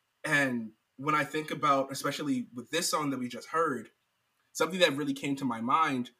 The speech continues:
was how I enjoy, how I enjoy music, or, like, what, what truly good music can do to you sometimes. And I think about when you listen to foreign language music,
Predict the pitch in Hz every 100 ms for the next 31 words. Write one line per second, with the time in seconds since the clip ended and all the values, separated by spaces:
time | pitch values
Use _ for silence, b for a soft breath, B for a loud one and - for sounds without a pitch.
0 | _ _ 123 135 139 123 123 - - _
1 | _ _ _ _ _ _ _ _ _ _
2 | _ _ _ _ - - 156 160 156 143
3 | 135 127 135 139 135 127 127 135 _ _
4 | _ _ _ _ _ _ _ _ _ _
5 | _ - 170 185 151 131 143 123 110 120
6 | - - 147 143 135 117 120 151 156 -
7 | B B _ _ b b b 143 156 -
8 | - - - 160 160 160 131 139 143 120
9 | 131 139 143 - 131 123 127 135 - 165
10 | 180 180 196 208 208 233 - b b 147
11 | 147 143 160 156 147 143 135 120 135 135
12 | 131 127 127 139 147 147 127 - 127 127
13 | 120 107 120 131 139 151 156 175 -